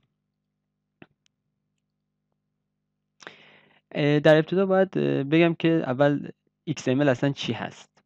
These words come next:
خب، اه، ایکس ام ال مخفف Extensible Markup Language یا همان زبان نشانه گذاری گسترش پذیره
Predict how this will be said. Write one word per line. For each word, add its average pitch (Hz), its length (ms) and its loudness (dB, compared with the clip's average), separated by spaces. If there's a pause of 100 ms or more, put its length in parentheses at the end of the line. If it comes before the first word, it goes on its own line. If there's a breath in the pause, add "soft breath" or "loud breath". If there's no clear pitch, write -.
خب، 151 280 -4 (640 loud breath)
اه، 143 360 0 (120)
ایکس - 320 -4
ام 165 220 -2
ال 202 120 2
مخفف 160 540 0
Extensible 165 760 2 (100)
Markup 156 340 2
Language 123 500 0
یا 131 80 0
همان 147 220 0
زبان 120 480 0
نشانه 123 420 0
گذاری 110 420 0
گسترش 104 420 -4
پذیره 87 300 -10